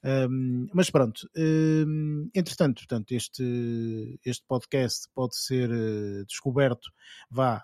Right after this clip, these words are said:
ahm, em todas as plataformas de podcast, Google Podcast, Spotify, Apple Podcast, entre outras. Ahm, tem também, portanto, em baixo as nossas redes sociais, se, se nos quiserem seguir. Eh, e pronto,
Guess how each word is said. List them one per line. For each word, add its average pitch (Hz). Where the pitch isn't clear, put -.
ahm, 117
em 139
todas 139
as 123
plataformas 113
de -
podcast, 127
Google 123
Podcast, 120
Spotify, 117
Apple 107
Podcast, 110
entre 117
outras. 156
Ahm, 123
tem 151
também, 143
portanto, 123
em 127
baixo 120
as 104
nossas 107
redes 104
sociais, 151
se, 113
se -
nos 113
quiserem 123
seguir. 143
Eh, 151
e 247
pronto, 190